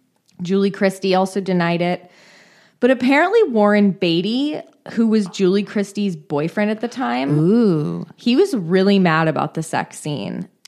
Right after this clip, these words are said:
Speaker 1: And according to the screenwriter of the film, Alan Scott, quote, "Warren Beatty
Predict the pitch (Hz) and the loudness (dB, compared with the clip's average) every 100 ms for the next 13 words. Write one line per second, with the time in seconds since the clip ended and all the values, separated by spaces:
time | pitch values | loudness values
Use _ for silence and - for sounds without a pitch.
0 | _ _ _ 208 226 220 - 226 220 311 | _ _ _ -2 0 -2 -2 -2 0 0
1 | 330 294 277 - 175 175 185 185 190 185 | 0 -2 -6 -4 -2 0 0 -2 -2 -4
2 | 185 196 226 226 226 165 175 175 170 - | -4 -6 -2 -2 -2 0 0 0 -2 -4
3 | 151 156 202 - _ _ _ - 165 156 | -2 -2 -4 -8 _ _ _ -4 -2 -4
4 | - _ _ 170 185 220 302 311 196 185 | -10 _ _ -2 0 2 2 0 0 -2
5 | 185 180 165 | -2 -4 -6